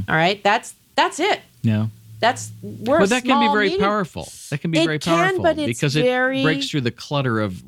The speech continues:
Speaker 2: traditional looking ads.
Speaker 1: Y-, yes, but it's the one-off. It's like, okay,
Speaker 2: True.
Speaker 1: everyone talked about you.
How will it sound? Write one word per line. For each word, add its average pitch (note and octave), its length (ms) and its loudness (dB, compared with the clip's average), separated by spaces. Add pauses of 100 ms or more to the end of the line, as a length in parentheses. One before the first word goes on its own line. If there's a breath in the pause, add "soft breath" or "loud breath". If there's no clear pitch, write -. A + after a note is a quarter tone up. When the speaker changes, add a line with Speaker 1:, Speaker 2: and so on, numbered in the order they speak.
(140)
Speaker 2:
traditional A#2+ 480 -2
looking G2+ 320 -2
ads. E2 420 -4
Speaker 1:
Y-, C#3+ 140 -2
yes, C#4+ 380 0
but C4 160 -2
it's B3+ 220 -6
the C4 100 0
one-off. A#3+ 600 0
It's - 240 -4
like, G#3+ 220 0
okay, A#3+ 300 2
Speaker 2:
True. G#3+ 120 -4
Speaker 1:
everyone C4 380 0
talked C#4+ 300 0
about F#3 260 0
you. - 180 -10